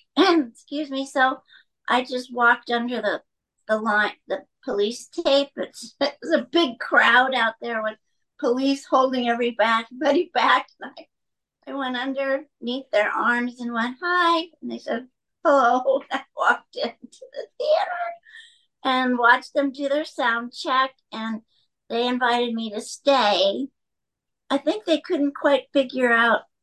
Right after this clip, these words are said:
what my deal was. Like, was I a groupie? If I was a, if she's a groupie, she's not dressed right. <laughs> But I, <laughs> I had on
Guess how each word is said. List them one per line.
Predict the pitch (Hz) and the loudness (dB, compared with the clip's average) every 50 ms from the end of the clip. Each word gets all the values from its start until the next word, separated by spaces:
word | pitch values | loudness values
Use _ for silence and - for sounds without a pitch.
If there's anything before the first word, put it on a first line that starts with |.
| _ - | _ -6
what | - 226 247 240 - | -2 0 0 0 0
my | 208 202 202 214 | -2 -4 -4 -4
deal | - - 254 269 311 349 330 247 | -4 -4 -2 0 2 2 2 2
was. | 180 180 165 160 156 - - - | 2 2 0 0 -2 -6 -8 -6
Like, | 170 180 - 294 311 - _ _ _ _ _ _ _ - | -4 -4 -6 -6 -12 -20 _ _ _ _ _ _ _ -12
was | 180 196 226 | -10 -8 -6
I | 226 247 240 | -4 -2 -2
a | 240 233 160 | -2 -2 -4
groupie? | 151 196 220 233 233 - 311 302 285 233 | -4 -2 0 0 0 0 0 2 2 2
If | 190 - - | 0 0 2
I | - 247 269 | 2 2 2
was | 254 247 240 | 2 0 -2
a, | 233 220 214 _ _ - - _ | -4 -8 -10 _ _ -20 -20 _
if | - - 214 | -14 -12 -10
she's | - - 330 381 415 339 269 | -6 -2 0 0 0 0 -2
a | 226 | -4
groupie, | - - 254 277 311 302 - - - - 370 339 - _ _ - - - _ | -2 2 4 4 4 2 0 -2 -2 0 -2 -2 -6 _ _ -20 -20 -20 _
she's | - - - 226 | -12 -8 -4 2
not | 247 254 269 285 285 - | 4 4 4 4 2 0
dressed | - 277 269 285 311 294 - _ | 2 4 4 4 2 -2 -8 _
right. | - 156 - - - - - _ - - - _ _ _ _ _ _ _ _ _ _ - | -6 -6 -6 -6 -6 -12 -16 _ -20 -20 -20 _ _ _ _ _ _ _ _ _ _ -2
<laughs> | 311 349 349 _ - - - - | -2 -2 -2 _ -12 -14 -10 -6
But | - 302 285 - | -4 -4 -4 -2
I, | - 302 - - 311 - - _ - - - _ _ - - - - - _ _ _ _ _ _ _ _ | -4 -6 -6 -6 -8 -8 -10 _ -20 -20 -20 _ _ -20 -20 -20 -20 -20 _ _ _ _ _ _ _ _
<laughs> | - 359 - - _ _ _ _ - | -6 -6 -6 -8 _ _ _ _ -4
I | 427 453 - - 453 466 415 | -4 -4 0 2 2 4 6
had | 415 381 392 359 | 4 4 4 4
on | 349 349 320 339 | 4 2 2 0